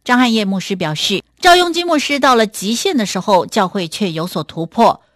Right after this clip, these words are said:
复兴不是人的作为，是从神而来的。耶路撒冷教会爆炸性的增长就是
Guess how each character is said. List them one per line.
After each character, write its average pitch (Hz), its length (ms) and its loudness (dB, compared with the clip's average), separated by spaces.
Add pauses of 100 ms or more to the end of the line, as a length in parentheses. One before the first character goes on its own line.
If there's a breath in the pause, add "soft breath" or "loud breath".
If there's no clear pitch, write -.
(120)
复 349 200 0
兴 339 300 -2
不 240 160 -6
是 226 160 -2
人 180 180 -2
的 202 80 -4
作 208 220 0
为， 160 340 -6
是 208 260 -4
从 180 320 -6
神 170 360 -4
而 156 180 -4
来 147 180 -6
的。 175 200 0 (600 loud breath)
耶 349 140 0
路 381 80 0
撒 392 160 2
冷 233 180 -2
教 226 140 2
会 220 220 2
爆 320 280 4
炸 240 160 0
性 226 220 0
的 185 80 -2
增 240 220 2
长 143 300 0 (160)
就 196 160 0
是 165 340 -6